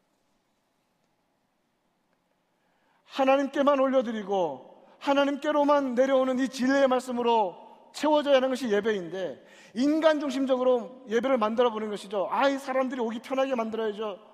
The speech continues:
사람들이 조-, 좋아야죠." 아니요.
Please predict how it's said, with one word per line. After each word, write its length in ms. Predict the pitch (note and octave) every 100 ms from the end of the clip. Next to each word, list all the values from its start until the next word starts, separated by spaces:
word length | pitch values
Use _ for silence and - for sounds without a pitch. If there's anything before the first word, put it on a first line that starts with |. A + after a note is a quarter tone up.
| _ _ _ _ _ _ -
사람들이 380 | C#4 C4+ C4
조-, 120 | - - - - _ _ _ _
좋아야죠." 760 | - A#3 C#4+ C4+ A#3 A#3 A3+ G3+
아니요. 680 | F#3+ C#4+ D#4 E4+ D#4 G3